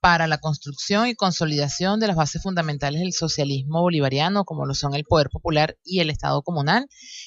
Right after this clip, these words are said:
y un programa producido por la Red Popular del Conocimiento Libre del Ministerio del Poder Popular de Planificación, moderados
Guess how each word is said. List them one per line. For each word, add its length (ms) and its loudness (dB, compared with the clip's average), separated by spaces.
y 80 -2
un 80 0
programa 380 6
producido 480 2
por 120 0
la 140 4
Red 240 0
Popular 380 0
del 100 0
Conocimiento 560 0
Libre 320 2
del 160 2
Ministerio 640 0
del 140 0
Poder 220 2
Popular 320 2
de 100 -2
Planificación, 760 0
moderados 480 6